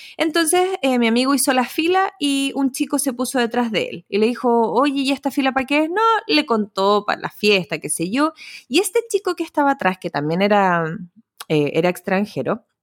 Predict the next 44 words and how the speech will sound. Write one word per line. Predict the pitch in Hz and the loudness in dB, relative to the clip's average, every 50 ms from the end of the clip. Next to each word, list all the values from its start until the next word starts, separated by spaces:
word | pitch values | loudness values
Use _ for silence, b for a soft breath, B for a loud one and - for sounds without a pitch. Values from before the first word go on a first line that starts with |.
| _ _ _ _ _ _ _ _ _ _ _ _ B B B B B B B B B B _ | _ _ _ _ _ _ _ _ _ _ _ _ B B B B B B B B B B _
lo, | - 139 220 208 | -6 -2 -2 -2
como | - 202 190 196 | 0 -2 -2 -2
que | 175 180 | -2 -2
lo | 175 170 | -2 -2
miraba, | 170 165 165 - - - 208 226 226 214 202 | -2 -2 0 0 2 2 2 2 2 2 2
lo | 190 180 175 | 2 0 0
miraba | 170 165 185 185 185 | 0 0 0 2 2
y | 175 | 2
yo | 170 | 2
le | 160 156 | 0 -2
decía, | 156 - - - - | -4 -8 -12 -10 -8
"Ay, | - 165 151 | -6 -6 -6
weón, | 135 131 135 - - _ - 180 202 220 220 220 220 208 214 | -8 -10 -12 -12 -10 _ 0 2 4 4 4 4 2 2 0
pinchaste, | - 160 170 165 151 - - 196 190 - - - 180 165 | -2 -4 -4 -4 -4 -2 -2 -2 -2 -2 -6 -8 -8 -6
pinchaste, | 165 160 160 - - 165 160 - - - 160 151 | -6 -6 -8 -6 -4 -4 -4 -4 -6 -8 -8 -8
pinchaste, | 143 151 156 151 - - - 240 285 294 - - - - 277 294 - | -8 -8 -10 -10 -4 0 2 2 2 0 -2 -4 0 2 2 2 4
ahora | 208 196 208 220 233 226 233 233 233 180 | 4 4 4 4 2 2 2 0 0 2
vaya | 196 208 208 202 | 2 2 2 2
a | |
tener | - 185 196 202 208 | 2 2 2 2 4
pareja | - 185 190 202 - 190 | 2 2 2 2 0 -2
nueva". | 180 175 160 156 | 0 2 2 0
Me | 156 160 | 0 0
decía, | 156 - 151 147 | -2 -2 -2 -2
"No, | 147 156 196 | 0 0 0
espérate, | 208 - - 202 233 247 247 - 320 | 0 0 -2 0 0 0 0 -2 -4
si | - - | -4 -2
la | 180 165 | -2 -2
historia, | 156 151 - 175 170 165 156 143 135 - - - - - | -2 0 0 2 2 4 4 4 2 2 -2 -4 -6 -4
la | - 156 | -4 -4
historia | 151 - - 147 139 127 | -2 -2 -4 -2 -2 -2
no | 127 135 | -2 -2
es | 165 - | -2 -2
tan | - 240 254 - | -2 -2 0 0
simple". | - 370 349 - - - - _ _ B B B B B B B B B B B B | 0 0 -2 -2 -8 -14 -16 _ _ B B B B B B B B B B B B
La | - | 2
cuestión | 370 415 403 - 440 427 | 2 2 2 2 0 0
es | 440 427 - | 0 -2 -2
que | 415 | -2
ya | 440 480 554 587 587 571 - 269 | 0 0 0 0 -2 -2 -4 -6
este | - - 156 110 | -6 -6 -8 -8
weón | - - - 143 156 | -8 -8 -10 -8 -6
entra | 165 175 170 - - 156 143 | -6 -6 -6 -2 0 0 0
al, | - - 156 147 143 139 131 127 120 117 - | 2 2 0 2 2 2 0 0 -2 -6 -10